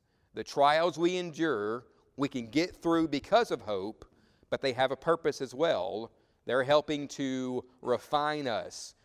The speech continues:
to purify, and to perfect us. And then lastly, I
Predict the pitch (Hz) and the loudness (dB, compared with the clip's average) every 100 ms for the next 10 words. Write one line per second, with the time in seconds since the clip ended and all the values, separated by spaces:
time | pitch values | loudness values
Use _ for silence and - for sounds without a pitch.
0 | _ - 131 117 - - 170 185 160 - | _ -10 -8 -8 -14 -4 0 2 2 4
1 | 113 110 110 113 110 117 123 - 120 113 | 4 4 2 -2 -6 -6 -8 -10 -8 -6
2 | 110 - _ - 123 - 131 117 - 92 | -8 -10 _ -6 -6 -2 -2 -2 -2 -4
3 | 82 - - - _ _ _ _ _ _ | -4 -10 -14 -16 _ _ _ _ _ _
4 | _ _ _ _ _ _ _ _ _ _ | _ _ _ _ _ _ _ _ _ _
5 | 113 131 139 135 127 135 151 175 - 156 | -6 -2 0 0 4 6 6 4 0 -10
6 | 151 143 139 | -4 -4 -4